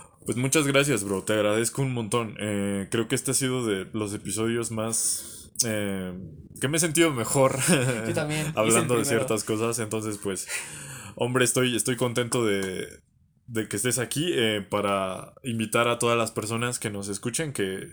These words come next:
Speaker 1: chequen el proyecto. Les voy a dejar el link en la descripción, depende de donde nos estés oyendo. Y te agradezco mucho, bro. Te
Speaker 2: No,
Speaker 1: agradezco
Speaker 2: te
Speaker 1: mucho.
Speaker 2: agradezco a ti por, em, por darme tu espacio, más que nada.
Speaker 1: Sí, sí, amigo,
Speaker 2: Siempre
Speaker 1: eh.
Speaker 2: hay, había querido platicar algunas cosas que siento y, pues,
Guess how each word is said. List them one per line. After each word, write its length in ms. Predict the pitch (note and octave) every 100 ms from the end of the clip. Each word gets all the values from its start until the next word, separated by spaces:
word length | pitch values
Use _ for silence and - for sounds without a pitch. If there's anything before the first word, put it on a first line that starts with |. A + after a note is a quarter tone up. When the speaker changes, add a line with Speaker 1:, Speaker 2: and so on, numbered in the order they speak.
| -
Speaker 1:
chequen 340 | A2 A#2+ A2+
el 120 | G#2+
proyecto. 540 | G#2+ G#2 G#2+ G#2 D#3 D#3+
Les 160 | G#2+ G#2
voy 120 | G#2+
a 40 |
dejar 260 | G#2+ G#2+ G#2
el 120 | G#2
link 280 | A2 A#2+ A#2
en 420 | G#2 G2 F#2 - - - - - - - - -
la 120 | A2+
descripción, 540 | A2 A2 G2+ B2 B2+
depende 300 | D3+ A#2 A2
de 60 | A#2
donde 320 | G#2+ G2+ G2+
nos 200 | G2 F#2+
estés 300 | G2 - G#2
oyendo. 480 | A2 G#2 A2+ C#3 -
Y 460 | C3+ D3+ E3+ F3+ F3+ - _ _ _ _ _ -
te 80 | A#2+
agradezco 320 | A#2+ C3+ -
mucho, 260 | E3 F#3 B2+
bro. 160 | G2+ G2 - -
Te 80 | G#2
Speaker 2:
No, 60 |
Speaker 1:
agradezco 80 | A2+
Speaker 2:
te 40 | F#3
Speaker 1:
mucho. 0 |
Speaker 2:
agradezco 340 | D#3+ D#3 F3
a 80 | D#3+
ti 100 | E3+
por, 160 | E3+ D#3
em, 220 | C3 A#2+ - -
por 160 | D3 C#3+
darme 220 | E3 E3+
tu 80 | C#3+
espacio, 360 | B2+ C#3+ C#3+ C3
más 180 | B2+
que 120 | - C3
nada. 180 | B2 B2
Speaker 1:
Sí, 100 | B2+ -
sí, 140 | - B2
amigo, 280 | A2+ G2 G2
Speaker 2:
Siempre 400 | F3+ D#3+ D#3 C3+
Speaker 1:
eh. 40 |
Speaker 2:
hay, 180 | C3 C3+
había 220 | D3+ D3
querido 320 | C#3+ C#3 C3+ B2+
platicar 320 | B2+ - C#3
algunas 300 | C#3 C#3 -
cosas 240 | D#3 D3+
que 80 | -
siento 320 | D#3 E3 D#3+
y, 60 | D#3
pues, 320 | - - -